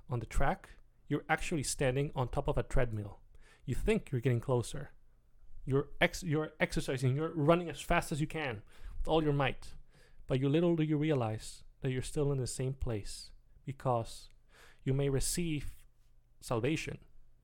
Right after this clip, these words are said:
one Sunday. The very next morning, if not the same day, you can sin and be completely lost and sent to hell if you commit a mortal sin, which is a willful, planned sin against God or against your neighbor, of course. You're on a treadmill.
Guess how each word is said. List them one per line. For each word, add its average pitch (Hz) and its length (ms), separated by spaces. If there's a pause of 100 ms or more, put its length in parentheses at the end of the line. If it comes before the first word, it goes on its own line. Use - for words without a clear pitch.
(1080)
one 123 140
Sunday. 120 400 (920)
The 127 80
very 135 200
next 131 180
morning, 127 440
if 131 120
not 131 220
the 120 80
same 113 240
day, 123 300 (360)
you 135 80
can 117 160
sin 127 420 (160)
and 127 120
be 127 120
completely 160 580
lost 131 360
and 120 80
sent 131 200
to 139 80
hell 117 400
if 117 140
you 120 60
commit 120 260
a 120 40
mortal 113 280
sin, 107 220
which 101 140
is - 80
a 127 60
willful, 131 600 (260)
planned 120 480 (300)
sin 123 480 (320)
against 120 340
God 120 260
or 123 160
against 117 300
your 127 120
neighbor, 107 280
of - 100
course. - 400 (600)
You're 147 140
on 175 60
a - 40
treadmill. 139 400